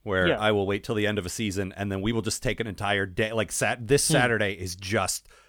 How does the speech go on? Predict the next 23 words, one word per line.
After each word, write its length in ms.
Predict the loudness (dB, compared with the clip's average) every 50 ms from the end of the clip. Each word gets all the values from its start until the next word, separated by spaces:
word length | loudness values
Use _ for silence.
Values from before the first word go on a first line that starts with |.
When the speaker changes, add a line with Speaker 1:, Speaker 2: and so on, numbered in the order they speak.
| _ _
Speaker 1:
for 140 | -4 -4 0
catching 440 | 2 2 2 2 2 0 -2 -2 0
up 220 | -2 -2 -2 _ -6
on 440 | -4 -2 -2 -2 -2 -4 -6 -8 -10 _ _ _ -4
Mad 240 | -2 -2 -2 -4 -6
Men, 140 | -12 -16 -14
let's 220 | -16 -16 -14 -8 -2
say. 80 | 2 2
Speaker 2:
Oh, 120 | 2 2 2
Speaker 1:
And 60 | 0 -2
Speaker 2:
okay. 180 | -2 -2 -4 -6
Speaker 1:
that, 200 | -6 -8 -6 -2
that's 200 | 0 0 0 0
Speaker 2:
Okay. 40 | -2
Speaker 1:
it. 60 | 2
Speaker 2:
So 100 | 6 6
you 180 | 8 8 10 8
haven't 240 | 10 10 10 8 6
seen 260 | 4 2 0 0 0
the 300 | 0 -2 -2 -2 -2 -4
end 200 | -4 -4 -4 -4
of 100 | -6 -8
it? 180 | -12 -16 -18